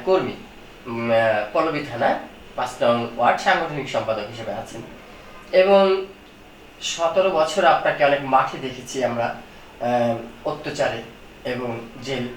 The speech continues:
জুলুম খাটতে। বর্তমান কেমন আছেন? একটু আপনি আপনার বিস্তারিত আমি আপনার কাছ থেকে একটু জানতে চাই। বিশেষ এই প্রতিবেদনে আমি আপনার সব কিছু একটু তুলে ধরতে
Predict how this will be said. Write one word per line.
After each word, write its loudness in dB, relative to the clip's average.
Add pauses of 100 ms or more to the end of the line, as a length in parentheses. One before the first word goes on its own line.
(160)
জুলুম -8
খাটতে। -10 (800)
বর্তমান -4 (100)
কেমন -4
আছেন? -8 (640)
একটু -6
আপনি -2
আপনার -8
বিস্তারিত -6
আমি -2
আপনার -6
কাছ -12
থেকে -12
একটু -12
জানতে -8
চাই। -8 (240)
বিশেষ -10
এই -6
প্রতিবেদনে -2 (480)
আমি -4
আপনার -4
সব 0 (240)
কিছু -12
একটু -10
তুলে -6
ধরতে -10